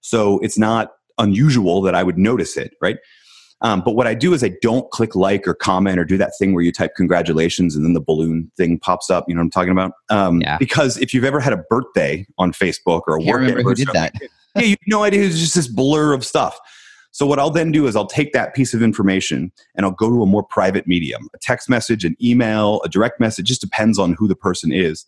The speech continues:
Speaker 1: And I'll say, you know, "Hey, I just saw this. I just saw that you're going to Hawaii. Um, by chance, are you going to Maui? There's this really great restaurant." I'll just do something after that that sort of connects it,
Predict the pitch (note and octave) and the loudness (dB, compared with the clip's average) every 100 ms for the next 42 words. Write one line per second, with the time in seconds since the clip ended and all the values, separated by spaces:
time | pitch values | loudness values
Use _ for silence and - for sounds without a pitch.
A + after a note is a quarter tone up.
0 | _ _ _ _ - A2 G2+ - - F#3+ | _ _ _ _ -2 0 0 -2 -2 0
1 | C3 F#2 - F#2+ E2+ E3+ A#2+ G2+ A2 - | 2 0 0 0 0 0 0 0 -2 0
2 | G2+ F#2+ F#2+ - F#2+ A#2 - G2+ G2 G2+ | 0 2 0 -2 -4 -2 0 0 0 -2
3 | F#2+ F#2+ G#2 G#2+ A#2+ D3 F#2+ - _ _ | 0 0 0 0 0 0 0 -4 _ _
4 | _ - F2 E2+ D2+ D#2+ G2+ - A#2 A#2 | _ -4 -2 0 0 0 -2 0 -2 0
5 | A2 G2+ G2 F#2+ F#2+ G2 G#2 G2+ F2+ D#2+ | 0 2 2 2 2 2 2 2 2 -2
6 | E2+ D#2+ G2+ A2 F2+ F#2 F2+ F#2 - G#2 | -4 -2 0 0 0 0 0 -2 -2 -2
7 | G#2+ A#2 C3 B2+ B2 A#2 A2 F#2+ A2 - | 0 -2 0 0 0 0 0 2 0 0
8 | E2+ E2 - F2+ - E2+ - - F2+ F2 | 0 0 -2 -6 -6 -10 -10 -4 -4 -4
9 | - | -10